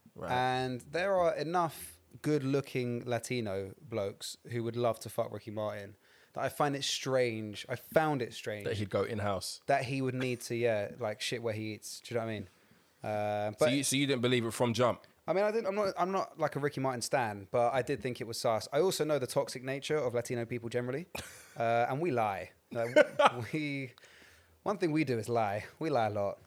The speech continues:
Speaker 2: We're lying people. Uh, we also love drama unnecessarily, and I defy any Latino listening to this show to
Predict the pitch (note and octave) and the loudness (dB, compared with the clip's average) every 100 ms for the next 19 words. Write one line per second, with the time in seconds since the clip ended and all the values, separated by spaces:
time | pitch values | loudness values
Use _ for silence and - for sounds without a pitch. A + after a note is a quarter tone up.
0 | _ D3 B2+ A#2 A2+ A#2 G#2+ G2+ F#2+ - | _ -2 2 2 2 -2 -4 -6 -10 -12
1 | - B2+ A#2 A#2 A#2 A#2 B2+ G3 - C#3 | -4 2 4 4 4 2 2 2 2 2
2 | C#3+ B2+ B2+ C3 A#2 G#2 A2 A#2 - A#2 | 2 2 2 2 2 -2 -2 -4 -4 0
3 | G#2+ G#2 A2+ - _ - _ _ A#2 A#2+ | 0 -2 -6 -10 _ -20 _ _ 0 2
4 | C3 B2+ - C3+ C3 C#3+ D3 C3+ B2 B2+ | 0 0 0 -2 0 -2 0 0 0 -2
5 | A#2+ B2 A#2+ A2 A2+ - A#2 G#2+ - A2+ | -4 -4 -6 -8 -8 -4 -2 -2 -6 -8
6 | G#2 | -8